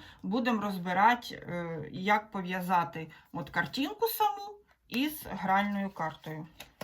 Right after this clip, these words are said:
Два, три, чотири, п'ять. Уже десь ділась одна карта, представляєте? Сьома. Тільки що ж. Ага, от, все, є.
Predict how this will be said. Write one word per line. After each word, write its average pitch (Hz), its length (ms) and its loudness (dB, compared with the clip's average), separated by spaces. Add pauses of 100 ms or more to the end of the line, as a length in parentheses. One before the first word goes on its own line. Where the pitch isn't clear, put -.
(120)
Два, 165 360 -10 (200)
три, 269 340 -2 (600)
чотири, 180 560 -6
п'ять. 262 600 -2 (760)
Уже 214 220 -6
десь 202 220 -6
ділась 196 380 -8
одна 170 180 -8
карта, - 340 -12
представляєте? - 720 -10 (1160)
Сьома. 156 500 -2 (1700)
Тільки 202 300 -6
що - 160 -10
ж. - 140 -16 (1120)
Ага, 180 400 -2
от, - 340 -4 (160)
все, - 260 -10
є. 170 240 -8